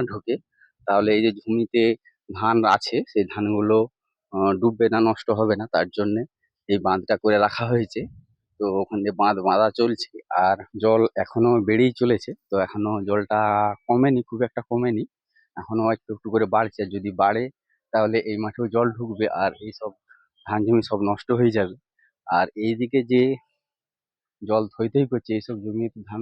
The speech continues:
নষ্ট হয়েই গেছে, পুরো চারদিকে জলমগ্ন। তো গাইস, তোমরা দেখো, এইটা হচ্ছে যে পুরো মাঠ, মাঠে জলমগ্ন হয়ে গেছে, একদম পুরো মাঠটা একদম জলমগ্ন, বন্যায় একদম, বন্যার জলে পুরো একদম ভর্তি হয়ে গেছে।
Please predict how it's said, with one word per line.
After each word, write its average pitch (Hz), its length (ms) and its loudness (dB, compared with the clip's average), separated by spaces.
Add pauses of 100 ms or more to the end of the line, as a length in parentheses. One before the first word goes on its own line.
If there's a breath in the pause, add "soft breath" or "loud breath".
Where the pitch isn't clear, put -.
নষ্ট 104 180 -12 (120)
হয়েই 113 240 0
গেছে, 123 300 -2 (640)
পুরো 104 200 -2
চারদিকে 107 540 -4
জলমগ্ন। 110 520 -2 (760 loud breath)
তো 117 100 6 (100)
গাইস, 113 440 10
তোমরা 113 200 6
দেখো, 104 300 4 (140)
এইটা 117 280 2
হচ্ছে 113 260 -2
যে 113 100 4
পুরো 120 200 2 (120)
মাঠ, 135 180 4 (420 soft breath)
মাঠে 120 300 2
জলমগ্ন 117 520 2
হয়ে 110 180 0
গেছে, 110 220 0
একদম 107 260 -2 (120)
পুরো 117 200 -4 (100)
মাঠটা 113 460 0 (100)
একদম 120 240 0 (120)
জলমগ্ন, 117 420 2 (140)
বন্যায় 113 380 0
একদম, 107 300 -12
বন্যার 117 340 -4
জলে 110 200 -4 (100)
পুরো 113 220 0
একদম 110 240 -6 (500)
ভর্তি 110 320 -2
হয়ে 123 200 4
গেছে। 120 280 2